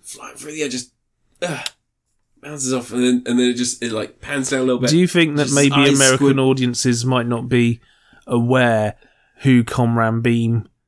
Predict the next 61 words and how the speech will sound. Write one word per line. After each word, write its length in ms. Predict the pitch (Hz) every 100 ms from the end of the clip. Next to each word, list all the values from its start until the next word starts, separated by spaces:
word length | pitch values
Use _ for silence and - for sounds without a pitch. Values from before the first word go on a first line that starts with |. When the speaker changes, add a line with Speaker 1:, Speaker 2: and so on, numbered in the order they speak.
| _ _ _ _ _
Speaker 2:
is 480 | 127 120 107 - -
and 240 | 120 117
who 440 | 117 120 117 113 - _ _ _ -
Raj, 600 | 131 120 117 117 - - - -
what's 140 | 127
Speaker 1:
Well, 60 | 240
Speaker 2:
his 100 | 120
Speaker 1:
you 60 |
Speaker 2:
name 80 | -
Speaker 1:
would 60 | 117
just 140 | -
Speaker 2:
is? 60 | 165
Speaker 1:
use 120 | 247
the 80 | 202
same 260 | 175 180 151
footage 360 | 185 147 135
Speaker 2:
What's 120 | 139 135
Speaker 1:
as 40 |
Speaker 2:
his 80 | 139
name? 260 | 160 160 143
Speaker 1:
Endgame. 280 | 101 85 - _ -
Speaker 2:
'Cause 100 | 156
they've 120 | 185 185
all, 200 | 180 175
it's 260 | 156 143 151
frickin' 380 | - 165 165
the 60 | 147
guy 180 | 160 151
who 40 |
plays 300 | - 139 131
him's 160 | 123 117
got 180 | 127 -
pretty 200 | 131 113
similar 300 | 123 120 117
name 260 | 113 113 113
to 120 | 113
the 80 | 113
character 360 | 117 113 -
he 60 | 117
plays. 280 | 117 117 120
Speaker 1:
'Cause 80 | 226
he 80 | 240
can 100 | 220
still 200 | - 262
do 140 | 240
the 80 | 208
hammer 260 | - 220 170
thing, 160 | 151
you 60 | 156
know, 80 | 196
where, 160 | 190
like, 320 | 180 165 143 -
where, 240 | 156 156
like, 400 | 156 147 143 147
uh, 100 | 151
Captain 300 | 135 160 139
America 180 | 143 135
s-, 220 | - - -
he 180 | 156
winds 120 | 139
the 80 | 151